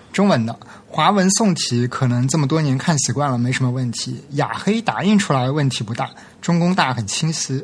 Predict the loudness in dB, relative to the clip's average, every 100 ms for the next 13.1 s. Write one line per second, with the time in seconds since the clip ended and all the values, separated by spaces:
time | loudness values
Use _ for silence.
0 | -6 -4 0 0 0 -2 0 0 0 -2
1 | -2 -2 -4 -4 -2 -2 -4 -6 -4 -2
2 | -2 -2 -2 0 0 0 -4 -10 -8 -6
3 | -6 -6 -6 -8 -12 -20 -20 -20 -4 0
4 | 2 4 4 2 0 -8 -12 -16 -6 -4
5 | -4 -2 -2 -2 -2 -2 -4 -6 -4 -4
6 | 0 0 0 -2 -2 -4 -4 -6 -4 -4
7 | -2 -2 -4 -6 -12 -16 -20 -20 -20 -20
8 | -20 -20 -14 -4 -2 -2 -2 -2 -2 -4
9 | -4 -2 -2 -2 -2 0 -2 -4 -2 0
10 | 0 -2 -4 -8 -10 -8 -4 -2 -2 -4
11 | -4 -8 -6 -6 -4 -4 -4 -2 0 2
12 | 0 -4 -18 -20 -20 -20 -6 0 0 0
13 | -6